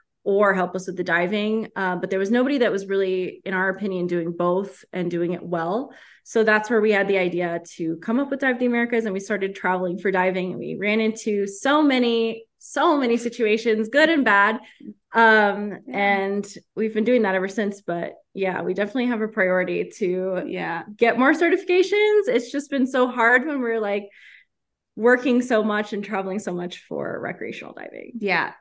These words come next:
Speaker 2: Starting a business
Speaker 1: Yeah.
Speaker 2: is like, I mean, it just, it's like a child. And
Speaker 1: <laughs>
Speaker 2: it's, I always, like, say it's like, it's right now, it's like a toddler, and you never know what you're gonna get.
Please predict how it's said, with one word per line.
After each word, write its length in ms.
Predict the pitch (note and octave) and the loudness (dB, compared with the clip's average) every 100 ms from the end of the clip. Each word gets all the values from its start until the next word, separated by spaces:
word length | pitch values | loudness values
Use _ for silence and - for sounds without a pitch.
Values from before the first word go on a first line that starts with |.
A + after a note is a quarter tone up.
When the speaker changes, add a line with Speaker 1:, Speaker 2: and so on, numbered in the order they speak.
| _ | _
Speaker 2:
Starting 360 | - A3 A3+ B3+ | -2 2 4 4
a 40 | |
business 800 | F#3 F3+ G#3+ A#3 B3+ - - - - | 2 0 0 -2 -2 -8 -18 -18 -6
Speaker 1:
Yeah. 100 | F#3+ | 0
Speaker 2:
is 240 | F3+ F3+ | 0 0
like, 380 | F3+ F3 - - - _ _ - | 0 0 -2 -12 -20 _ _ -2
I 100 | F#3 | 0
mean, 160 | F#3+ F#3 | 4 4
it 140 | F3 | 2
just, 320 | - F3+ - - | 0 -6 -6 -4
it's 200 | F#3 G3+ | -2 -2
like 160 | G3 | -2
a 40 | F#3+ | -4
child. 600 | F#3+ F3+ G3 G3+ G#3+ G#3 | -2 0 0 0 0 -2
And 300 | G3+ F#3+ F#3+ | -2 -4 -2
Speaker 1:
<laughs> 420 | A#3 G#3+ G3+ D4+ | 0 0 0 -2
Speaker 2:
it's, 220 | G#3 G#3+ C#3 | 0 0 0
I 180 | G3+ G#3+ | 2 4
always, 200 | A#3+ B3+ | 4 2
like, 140 | A3 - | 0 -2
say 200 | - G3+ | 0 0
it's 200 | - - | 0 0
like, 160 | G#3+ | 0
it's 320 | A3 G#3 - G#3+ | 2 -2 -4 -4
right 200 | A#3 A#3 | -2 0
now, 200 | A#3+ B3 | 2 2
it's 100 | B3 | 0
like 120 | G3+ | -4
a 40 | |
toddler, 640 | F#3+ - - - G2 G2+ - | -4 -2 -2 -2 -8 -8 -2
and 140 | G#3+ B3 | 4 4
you 160 | B3 | 6
never 220 | A3+ C4 D4 | 4 4 4
know 120 | C#4+ | 6
what 160 | B3 | 4
you're 100 | B3 | 2
gonna 160 | B3 C4+ | -2 0
get. 260 | F#3+ F3 | 0 -2